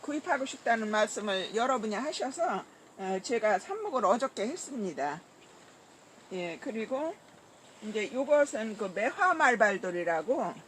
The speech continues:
요것도 아주 애교스러운, 예, 예,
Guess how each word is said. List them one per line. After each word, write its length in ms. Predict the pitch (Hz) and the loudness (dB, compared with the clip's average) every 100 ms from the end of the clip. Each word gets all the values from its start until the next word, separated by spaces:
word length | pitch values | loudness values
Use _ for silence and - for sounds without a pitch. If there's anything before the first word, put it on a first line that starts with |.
| - - | -14 -4
요것도 320 | 208 226 208 | -2 0 2
아주 480 | 190 202 202 196 175 - | 2 2 2 -2 -4 0
애교스러운, 920 | 233 269 262 220 185 170 185 320 415 - - - - | 0 0 -4 -2 -2 0 -2 -4 -10 -18 -20 -20 -12
예, 260 | 170 143 - - - - - - | -10 -10 -12 -18 -20 -20 -20 -18
예, 120 | 151 | -18